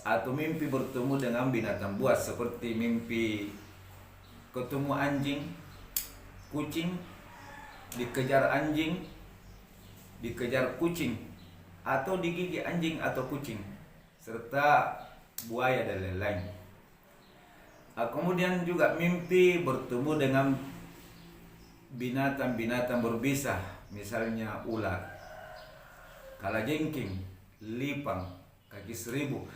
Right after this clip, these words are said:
Apalagi jika orang itu biasa ketemu ular di rumahnya atau di luar rumah, dan di dalam mimpinya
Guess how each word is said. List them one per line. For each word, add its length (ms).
Apalagi 960
jika 720
orang 320
itu 640
biasa 480
ketemu 560
ular 480
di 80
rumahnya 640
atau 320
di 80
luar 240
rumah, 320
dan 400
di 80
dalam 320
mimpinya 640